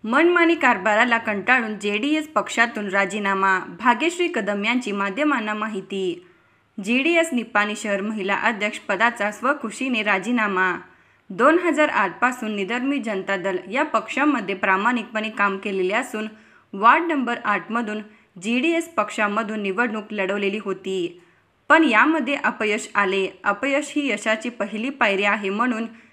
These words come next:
सातत्याने निधर्मी जनता दलाचे कार्य निप्पाणी परिसरात केलेले. हे पाहून कर्नाटक राज्याचे माजी मुख्यमंत्री कुमारस्वामी यांनी जेडीएस निप्पाणी शहर महिला अध्यक्ष म्हणून पद दिले.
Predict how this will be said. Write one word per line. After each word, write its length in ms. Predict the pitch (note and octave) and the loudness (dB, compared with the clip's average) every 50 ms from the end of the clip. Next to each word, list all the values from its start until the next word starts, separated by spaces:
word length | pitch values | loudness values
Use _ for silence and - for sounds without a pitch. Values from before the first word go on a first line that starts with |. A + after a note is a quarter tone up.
| _ _ - - | _ _ 0 2
सातत्याने 600 | B3 A#3 A3+ C4+ E4+ D#4+ D#4 D4+ C#4 C#4 C4+ C4 | 2 4 4 0 -4 -4 -2 -2 -2 -2 -2 -2
निधर्मी 440 | A#3+ G#3+ G3 G3+ G#3+ A3+ A#3+ C4+ C4+ | -4 -2 0 0 0 0 0 -2 -4
जनता 380 | A3 A#3 A3 G#3 G3 - G#3+ | -4 -4 -4 -4 -2 -2 -2
दलाचे 440 | G#3 F3 G#3+ G3+ G3+ G3+ G3 - G#3 | -2 -2 -2 -2 -2 -2 -4 -4 -6
कार्य 340 | F#3+ - G3+ G3+ G#3+ G#3 G3+ | -4 -2 0 0 0 0 -2
निप्पाणी 440 | G#3+ G3 F#3 F#3+ - A#3 A#3+ C4 C4+ | -4 -4 -6 -2 0 0 0 0 -2
परिसरात 500 | C4 - G#3+ F#3+ G3 - G#3 F#3+ G#3 G3+ - - | -4 -6 -4 -4 -4 -4 -2 -2 -2 -4 -4 -4
केलेले. 540 | G3+ F#3+ F#3+ F#3+ F#3+ F#3+ F#3 F3+ F3+ - - - _ _ _ _ _ - | -4 -2 -2 0 0 0 0 -2 -4 -8 -14 -20 _ _ _ _ _ 0
हे 100 | D#4+ F4 | 0 0
पाहून 460 | E4+ - D#4 C#4 B3 G#3+ B3+ C4+ C#4 | 2 4 4 4 4 2 0 -4 -2
कर्नाटक 520 | B3+ A#3+ A3 G#3 G#3 A3+ A#3+ A#3 C4 B3+ | 0 0 2 2 2 2 2 0 -2 -2
राज्याचे 420 | B3+ A3+ G#3 F3+ G3+ G3+ G3 - G#3+ | 0 0 0 0 -2 -4 -4 -4 -6
माजी 340 | G#3 G#3 F#3+ F#3 F3+ A#3+ D4+ | -4 -4 -4 -2 -2 0 0
मुख्यमंत्री 640 | D4 C4+ A#3 - - G3+ G3+ G#3 A#3 A#3+ - - | 0 0 -2 -4 -6 -4 -2 -2 -4 -4 -4 -6
कुमारस्वामी 840 | - - - G#3 G3+ A3+ B3 C#4 C#4 C#4 - A#3 A3 G3 F#3+ F#3 F#3 | -6 -6 -6 -4 0 0 0 0 -2 -4 -6 -4 -4 -2 -2 -2 -2
यांनी 340 | G#3+ B3 B3+ A#3 A3 A3 A3 - - - - _ _ _ - F3 | -2 -2 -2 -2 -4 -6 -10 -12 -18 -20 -20 _ _ _ -10 -6
जेडीएस 480 | G#3+ A#3 B3+ B3+ D#4+ E4+ E4 E4 D#4+ - | -4 -2 0 0 0 0 0 -2 -4 -6
निप्पाणी 420 | A3+ A#3 - - - G#3 G#3+ A3+ A#3 | -8 -8 -6 -2 -2 -2 0 -2 -4
शहर 280 | A3+ - A3 G#3 G#3 G3+ | -6 -6 -4 -4 -4 -2
महिला 360 | G#3 G#3 G3 G#3 G3+ A3 A3+ | -4 -4 -4 -2 -2 -2 0
अध्यक्ष 460 | - - G#3 F#3+ F3 F#3 F#3+ F#3 - - | 0 -2 -4 -4 -4 -4 -6 -6 -4 -4
म्हणून 220 | A#3+ A#3+ A3+ A3 | -2 -2 -2 -4
पद 240 | G3+ - - A#3 C4 | -6 -4 -4 -4 -2
दिले. 580 | A#3 G#3 A3+ F#3 F#3+ F#3+ F#3+ F#3 F3 - - | -2 -4 -4 -2 0 0 0 0 -2 -6 -12